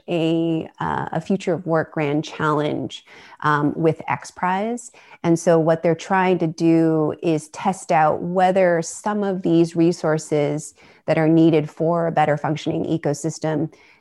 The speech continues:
could be built at a local level. So they're, they're piloting, you know, a handful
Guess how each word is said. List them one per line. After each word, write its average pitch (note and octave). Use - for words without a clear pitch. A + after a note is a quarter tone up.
could F#3
be F3+
built E3
at D#3
a D#3
local D#3+
level. A#2
So D#3
they're, E3+
they're E3+
piloting, E3
you D#3+
know, D3+
a E3+
handful F3